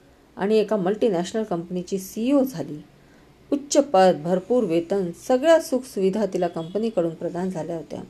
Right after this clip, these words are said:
एके दिवशी असाच तिचा विवाह एका चांगल्या मुलाशी झाला.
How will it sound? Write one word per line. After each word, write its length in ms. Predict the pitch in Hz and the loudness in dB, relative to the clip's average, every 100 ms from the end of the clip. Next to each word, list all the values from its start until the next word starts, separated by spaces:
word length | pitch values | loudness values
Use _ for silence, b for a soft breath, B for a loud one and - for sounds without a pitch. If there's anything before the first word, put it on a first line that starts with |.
| - _ _ b b b b b - | -20 _ _ b b b b b -2
एके 260 | 233 254 339 | 0 2 4
दिवशी 340 | 254 196 226 | 2 2 2
असाच 480 | 185 185 220 294 - | 2 2 0 0 -2
तिचा 200 | 196 180 | 0 0
विवाह 340 | 165 160 185 - | 0 -2 -2 -4
एका 180 | 185 170 | -6 -6
चांगल्या 380 | - 165 190 285 | -4 -4 -2 0
मुलाशी 420 | 254 170 165 151 | 2 2 -2 -6
झाला. 320 | 151 147 | -6 -6